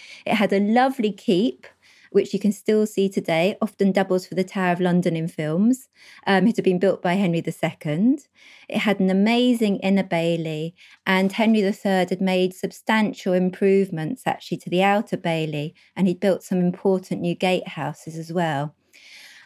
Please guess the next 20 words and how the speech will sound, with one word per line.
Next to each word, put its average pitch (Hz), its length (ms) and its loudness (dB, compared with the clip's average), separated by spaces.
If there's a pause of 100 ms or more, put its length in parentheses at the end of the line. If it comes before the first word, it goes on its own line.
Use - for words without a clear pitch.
(240)
Dover 233 460 4
was 190 200 0
tremendously 226 840 2
important 170 560 -4
strategically, 185 640 -4
of 147 100 -8
course, 170 260 -6
'cause - 100 -12
it 208 140 -2
looked - 260 -2
out 208 160 -2
over 202 220 0
the 196 120 -4
Straits - 440 -4
of 185 100 -10
Dover, 190 680 -2
across 185 400 -4
the 196 180 0
English 185 360 -2
Channel. 165 560 -2